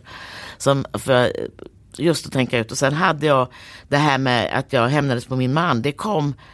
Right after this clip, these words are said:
den grejen kom när jag satt med honom och vår dotter och hennes kompis. Och så satt jag och tänkte på det, "Fan man ska raka huvudet på det, bara en motorväg." Och då började han garva och sen så började, fortsatte jag liksom. Och sen sa alla,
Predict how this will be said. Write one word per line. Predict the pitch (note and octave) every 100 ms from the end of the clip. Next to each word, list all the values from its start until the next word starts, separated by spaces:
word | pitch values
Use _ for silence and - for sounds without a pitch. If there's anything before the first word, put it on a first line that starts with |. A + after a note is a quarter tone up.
| - - _ - -
den | F2+ F#3 B3
grejen | G3+ C3 A#2 B2
kom | - G#2+ G#2+
när |
jag | A#2
satt | - - - - E3
med | D3+
honom | D3 G#2 D2 B2 - - - - - _ - -
och | A#2+ A#2+
vår | F2+
dotter | A#2 C3+ - - E3 D3
och | C3+
hennes | A#2 A#2
kompis. | - D3+ F3+ - - - - - - -
Och | - B2
så | C#3+
satt | F#3 D3+ -
jag | B2
och |
tänkte | - D#3 A#2
på | D3
det, |
"Fan | B2+ D3+
man | A#2+
ska | - A#2
raka | C3 C3 - E2+
huvudet | B2+ - -
på | A#2
det, | G2
bara | B2
en | A2+
motorväg." | B2+ A2+ G#2+ F#2+ G#2 - - - - - - - -
Och | D3+
då | C3+
började | D#3 F3+
han | D3
garva | B2+ F3+ D#3+ B2+ C3 D3+
och | D3
sen | - C#3+
så | C3+ D#3 - -
började, | G2+ E3 D#3+ -
fortsatte | - F3+ - - A3 -
jag | E3
liksom. | F#2 - A2+
Och | - C3
sen | D#3
sa | D#3+ E3
alla, | C#3+